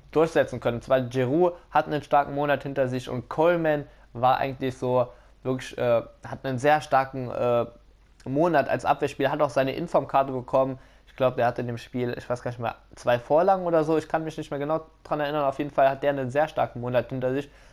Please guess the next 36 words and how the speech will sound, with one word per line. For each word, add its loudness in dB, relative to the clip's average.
Und 2
noch 0
der 2
Stürmer -2
von -4
West 0
Ham, 2
äh, 0
Carroll, 2
könnte 2
auch 4
auf 0
jeden -4
Fall 2
mal 2
auf -2
die -6
Kandidatenliste 0
kommen. -2
Wird 2
es, -2
glaub 4
ich, -6
nicht, -6
aber 0
kommt 0
auf 0
die -10
Kandidatenliste, 0
da 2
bin -2
ich -14
mir -6
auch -2
sehr 2
sicher. 2